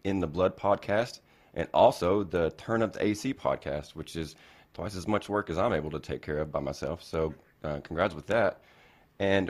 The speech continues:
we really do appreciate you coming in today and, and sharing your story, sharing your wisdom. And, uh, we just wanted to, uh, start out with a quick intro. Just, um, you know, tell us who you are and, uh, tell us a little bit about yourself.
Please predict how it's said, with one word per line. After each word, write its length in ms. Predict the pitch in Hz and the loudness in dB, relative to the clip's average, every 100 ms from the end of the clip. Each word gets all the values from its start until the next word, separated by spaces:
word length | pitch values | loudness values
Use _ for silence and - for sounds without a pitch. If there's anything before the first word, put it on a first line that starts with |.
| - | 0
we 160 | 107 | 0
really 220 | 104 120 104 | 2 2 2
do 100 | 104 | 0
appreciate 380 | 104 104 107 - | 0 0 0 -2
you 60 | |
coming 220 | - 104 | -2 0
in 80 | 101 | 2
today 280 | 98 92 104 | 2 4 4
and, 200 | 110 80 | 2 -2
and 140 | 85 82 | -4 -2
sharing 240 | 101 95 | 0 0
your 80 | 85 | 0
story, 280 | - 98 95 | -2 -2 -2
sharing 240 | 98 95 | -2 -2
your 80 | 85 | 0
wisdom. 340 | 85 92 113 117 _ - - - _ - | -2 -2 -6 -8 _ -20 -20 -20 _ -6
And, 280 | 82 80 73 | -2 -2 -4
uh, 160 | - - | -8 -10
we 80 | - | -10
just 180 | 87 85 | -10 -4
wanted 240 | 98 92 | -2 -2
to, 300 | - 95 85 | -4 -4 2
uh, 220 | 80 69 64 | 4 2 0
start 280 | - 101 98 | 0 4 4
out 120 | - | 2
with 160 | 92 | -2
a 440 | - - - - _ | -6 -20 -20 -20 _
quick 200 | 120 120 | 0 2
intro. 320 | 151 - 78 | 0 2 0
Just, 280 | 76 85 - | 0 -6 -2
um, 280 | 82 82 78 | 0 0 0
you 60 | 85 | -2
know, 60 | |
tell 200 | 90 95 | 0 -4
us 80 | 87 | -2
who 100 | 107 | -4
you 160 | 101 87 | 0 0
are 160 | 131 | 0
and, 180 | 113 76 | -2 -2
uh, 200 | 73 73 76 _ _ - | -2 -4 -8 _ _ -16
tell 120 | - 107 | -4 -4
us 100 | - | -2
a 40 | |
little 100 | 104 | -4
bit 120 | 101 | -4
about 240 | 101 104 - | -2 -2 -4
yourself. 300 | - 69 | -6 -8